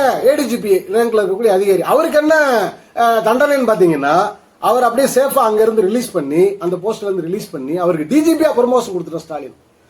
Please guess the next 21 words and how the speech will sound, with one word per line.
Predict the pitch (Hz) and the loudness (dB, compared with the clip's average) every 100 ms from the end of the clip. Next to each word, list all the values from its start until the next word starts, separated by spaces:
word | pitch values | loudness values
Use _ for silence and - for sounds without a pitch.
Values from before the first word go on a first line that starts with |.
| _ _ - | _ _ -4
அவர் | 170 185 | 2 4
யாருக்கு, | 214 247 240 | 4 2 2
எதுக்காக? | 240 269 254 262 | 2 2 2 4
நூறு | 262 269 | 2 2
பேரை | 285 | 2
கொன்னதுக்காக, | 254 277 277 226 196 143 - _ _ _ | 2 2 2 2 0 -2 -12 _ _ _
கள்ளச்சாராய | 190 254 269 262 254 240 | 0 2 2 2 2 2
சாவுகள்ல | 226 214 202 220 240 | 2 0 2 2 4
நூறு | 254 285 | 4 2
பேரை | 294 | 2
காலி | 240 277 | 2 0
பண்ணதுக்காக | 277 254 208 170 147 151 220 233 - - _ - | 0 0 0 0 0 2 2 0 -4 -20 _ -8
அமுதாவை | 170 269 320 285 | -2 2 2 0
கூ-, | 254 269 | 0 -2
கூப்பிட்டு | 269 233 | -2 -2
பக்கத்துல | 208 233 277 262 | -2 -2 0 0
வச்சுக்கிட்டாச்சு, | 220 196 175 160 180 233 247 - - _ - | 0 -2 -2 0 2 2 2 -4 -20 _ -2
கலெக்டர் | 233 294 302 | 0 0 0
து-, | 262 262 254 240 | 2 4 4 2
டிரா-, | 240 254 233 | 0 2 0
சேஃபா, | - 277 233 269 | 2 2 2 2